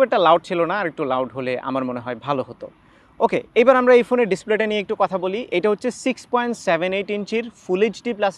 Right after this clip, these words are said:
রেজুলেশনের একটা অ্যামোলেড ডিসপ্লে, যেটাতে হান্ড্রেড অ্যান্ড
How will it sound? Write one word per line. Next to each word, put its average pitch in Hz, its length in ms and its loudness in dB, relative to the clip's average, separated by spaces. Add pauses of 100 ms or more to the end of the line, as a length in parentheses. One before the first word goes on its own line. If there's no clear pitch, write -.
রেজুলেশনের 185 600 -4 (180)
একটা 156 240 -2 (260)
অ্যামোলেড 226 420 2
ডিসপ্লে, 185 260 -2 (540)
যেটাতে 220 240 2 (120)
হান্ড্রেড 202 240 -4
অ্যান্ড 214 120 -4